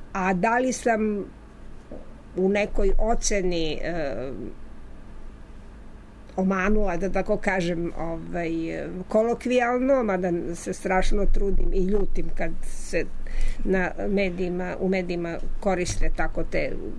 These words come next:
kolokvijalne reči i, i, e, mislim, mislim, to, to će pokazati vreme, to će pokazati vreme. Na kraju krajeva,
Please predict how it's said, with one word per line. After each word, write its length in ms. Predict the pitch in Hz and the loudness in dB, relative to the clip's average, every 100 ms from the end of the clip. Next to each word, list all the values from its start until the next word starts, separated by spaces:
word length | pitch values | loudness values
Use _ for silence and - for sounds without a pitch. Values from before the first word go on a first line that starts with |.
| - | -4
kolokvijalne 840 | - 185 170 - 170 160 160 143 120 | 0 0 0 -2 -4 -4 -4 -4 -2
reči 460 | 175 170 - 190 | -2 -2 -4 -4
i, 240 | 170 - 160 | -4 -2 -4
i, 300 | 101 139 143 - 277 - - - - - - | -4 -6 -8 -10 -14 -12 -8 -8 -10 -8 0
e, 180 | 208 - | 0 2
mislim, 420 | - 285 - 311 240 | 4 4 4 2 4
mislim, 400 | 254 269 277 269 - - - - | 2 2 0 -4 -6 -12 -12 -2
to, 280 | 233 220 - - | 2 2 0 -2
to 340 | 226 226 226 - - - - - - | 0 2 0 2 4 4 2 -2 -2
će 160 | - 208 | -2 0
pokazati 640 | 220 - 214 180 240 240 | 0 0 0 0 0 0
vreme, 460 | 196 202 156 143 131 | 2 2 0 -4 -8
to 100 | - | -8
će 160 | 190 202 | -6 -4
pokazati 520 | - - 196 202 208 | -4 -2 -2 -2 -2
vreme. 340 | 185 170 160 165 | -2 -2 -4 -8
Na 120 | 160 | -10
kraju 340 | - 185 190 | -4 0 0
krajeva, 500 | - 202 208 214 208 | 0 -2 0 2 0